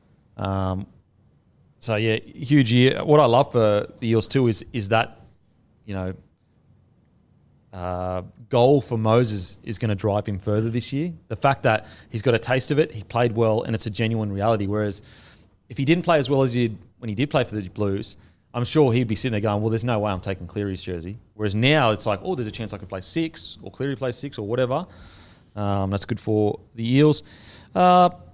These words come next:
yeah, look, really good for the Eels. Um, better than I thought they'd go. Still, uh, a little bit iffy on depth, uh, but better than I thought they'd go. And this team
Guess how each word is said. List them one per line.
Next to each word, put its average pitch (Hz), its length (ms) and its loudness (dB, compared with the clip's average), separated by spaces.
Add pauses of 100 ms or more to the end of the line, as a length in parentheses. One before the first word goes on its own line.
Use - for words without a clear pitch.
(160)
yeah, 165 280 6
look, 151 240 4
really 156 260 8
good 135 160 2
for - 100 -6
the 113 80 2
Eels. 107 400 2
Um, 110 440 2 (400)
better 151 160 6
than 151 120 2
I 143 80 4
thought 147 180 4
they'd 135 160 4
go. 147 260 4 (500)
Still, 165 720 4
uh, 123 220 2
a 123 80 2
little 147 280 8
bit 135 200 0
iffy 127 440 2 (100)
on 107 720 2 (580)
depth, - 420 0 (600)
uh, 104 440 2 (240)
but - 320 2 (480)
better 135 180 6
than 127 80 4
I 113 60 4
thought 117 160 0
they'd 107 200 2
go. 104 360 4
And 104 460 -2 (760)
this 139 180 2
team 127 240 2